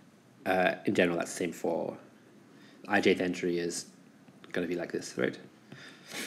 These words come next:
So you get this whole matrix. But we've said that these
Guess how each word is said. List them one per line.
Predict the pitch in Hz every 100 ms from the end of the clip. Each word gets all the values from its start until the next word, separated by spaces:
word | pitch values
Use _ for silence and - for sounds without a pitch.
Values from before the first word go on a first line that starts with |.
| -
So | -
you | 87
get | 90
this | 90
whole | 113
matrix. | 92 - - - - - - - - -
But | 110 98 - - -
we've | 113 104
said | - 123 113
that | 104 98 - - - - - - - - 508 508 - - - 480 466 - - - - - - - - - - - - - - - -
these | - 104 95 90 -